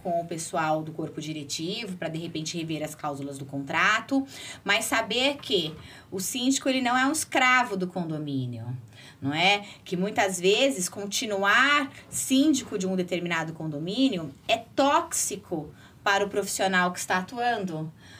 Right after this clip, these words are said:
A renúncia é um livramento? Sim, claro que é. Os moradores, eles têm que ter noção que o síndico, quando ele é eleito, ele não é obrigado a esperar que o condomínio não o queira mais.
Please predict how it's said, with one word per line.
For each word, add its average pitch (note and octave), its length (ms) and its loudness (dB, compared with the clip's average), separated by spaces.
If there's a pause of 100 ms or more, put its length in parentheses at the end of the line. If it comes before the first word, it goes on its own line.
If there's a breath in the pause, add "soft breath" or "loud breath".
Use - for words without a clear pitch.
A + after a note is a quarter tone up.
(120 loud breath)
A E3+ 80 -6
renúncia B3+ 680 2 (120)
é A#3 100 4
um A3+ 100 2
livramento? A#3 960 0 (280 loud breath)
Sim, D#4+ 520 2 (200)
claro C#4+ 340 2
que F4 160 2
é. E3+ 300 2 (280 loud breath)
Os F#3+ 160 -4
moradores, A3 580 2
eles C4+ 180 2
têm B3 180 -4
que - 60 -14
ter G3 160 -2
noção A3+ 640 2 (260 loud breath)
que - 120 -10
o G#3 40 -2
síndico, C#4 380 4
quando A3 240 0
ele F3 160 4
é E3 100 -2
eleito, F#3+ 680 2 (180 loud breath)
ele G#3+ 200 0
não A3 140 0
é A#3+ 140 4
obrigado A3+ 580 2
a G3+ 40 2
esperar G#3 560 2
que C4+ 60 -6
o C4 40 -8
condomínio A3+ 520 -2
não G#3 220 2
o G3+ 40 -4
queira G3+ 400 4
mais. D#3 640 -2